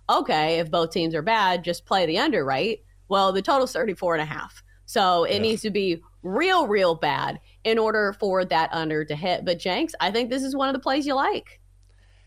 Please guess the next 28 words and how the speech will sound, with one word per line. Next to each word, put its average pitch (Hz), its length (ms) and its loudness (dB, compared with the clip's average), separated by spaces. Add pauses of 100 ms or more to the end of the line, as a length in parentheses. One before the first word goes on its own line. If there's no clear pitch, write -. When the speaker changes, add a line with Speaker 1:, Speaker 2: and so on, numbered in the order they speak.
(500)
Speaker 2:
I'm 170 160 0
gonna 262 220 0
do 240 220 0
it. - 140 -4 (520)
I 135 80 2
really 180 420 0
am. 214 220 -2 (280)
I, 143 180 -2 (120)
I 147 140 0
just 160 460 -2
believe 127 600 0
that 107 380 0 (680)
when 135 220 -2
you 147 100 0
look 143 200 -2
at 131 100 -4
these 139 220 0
two 123 220 -2
teams 107 600 -4
and 107 120 -4
how 120 280 -2
they 123 180 0
perform 110 520 -4
recently, 92 560 -2 (1200)
it's 147 200 -2
a 160 60 2
low 123 180 0
number. 80 400 -6